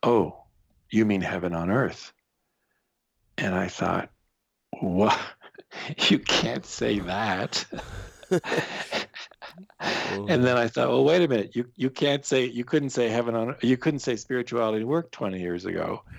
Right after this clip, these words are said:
Speaker 1: You know, why can't you say heaven on earth?" I mean, I can certainly talk to you about hell on earth. That's permissible conversation.
Speaker 2: Yeah.
Speaker 1: And so I,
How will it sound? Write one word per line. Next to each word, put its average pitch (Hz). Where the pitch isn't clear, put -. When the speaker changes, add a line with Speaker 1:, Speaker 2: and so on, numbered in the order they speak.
Speaker 1:
You 117
know, 98
why 107
can't 120
you 110
say 107
heaven 107
on 104
earth?" 78
I -
mean, 107
I 104
can 104
certainly 107
talk 107
to 104
you 95
about 90
hell 131
on 92
earth. 110
That's -
permissible 92
conversation. 95
Speaker 2:
Yeah. 110
Speaker 1:
And 131
so 139
I, 131